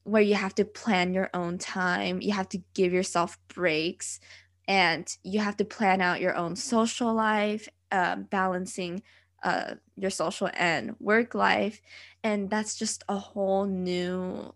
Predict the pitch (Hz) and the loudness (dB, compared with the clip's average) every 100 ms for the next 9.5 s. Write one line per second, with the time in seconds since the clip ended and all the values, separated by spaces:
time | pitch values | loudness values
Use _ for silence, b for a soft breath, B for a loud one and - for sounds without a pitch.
0 | _ _ _ - 233 196 131 190 - - | _ _ _ 2 4 4 0 -6 -6 -4
1 | 196 202 196 - 196 190 180 185 190 185 | -2 -2 -6 0 4 6 6 8 6 6
2 | 185 - 185 170 175 - 190 - - 196 | 2 2 0 0 -2 -4 -6 -4 -4 -2
3 | 185 - - 185 185 202 - 131 - - | -2 -4 -2 2 2 0 -4 -4 -4 -4
4 | - - 185 185 185 - 107 180 185 180 | -4 0 0 0 -2 -2 -4 -4 -2 0
5 | 185 - - 220 220 226 B B B - | 0 -4 -2 0 0 -2 B B B -12
6 | 190 175 196 226 214 214 220 b b - | -4 -4 -2 0 0 0 -2 b b -12
7 | 196 - 196 190 180 170 175 196 - 202 | -12 -6 -4 -2 -2 -2 -2 -2 -4 -4
8 | 196 190 190 190 - _ _ _ _ _ | 0 0 0 -4 -12 _ _ _ _ _
9 | 185 175 175 180 | 0 0 2 0